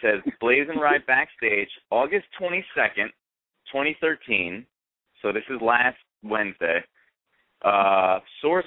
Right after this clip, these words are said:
Blog Talk Radio, and this is the description of our episode from last week. Are you ready for this, John Week?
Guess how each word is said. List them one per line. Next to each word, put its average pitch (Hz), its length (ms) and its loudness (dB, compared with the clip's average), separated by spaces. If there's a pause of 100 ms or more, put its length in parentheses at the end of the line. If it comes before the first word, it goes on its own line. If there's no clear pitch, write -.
Blog 120 260 2
Talk 127 240 -4
Radio, 107 460 0 (240)
and 117 160 -4
this 196 180 2
is 202 160 -10
the 190 80 -2
description 143 760 -4
of 104 160 0
our 123 240 2
episode 113 500 -2
from 98 160 -10
last 92 340 -2
week. 73 200 -8 (240)
Are 104 80 2
you 104 120 -2
ready 123 240 0
for 143 60 -8
this, 131 180 -4
John 131 200 -2
Week? 135 160 -4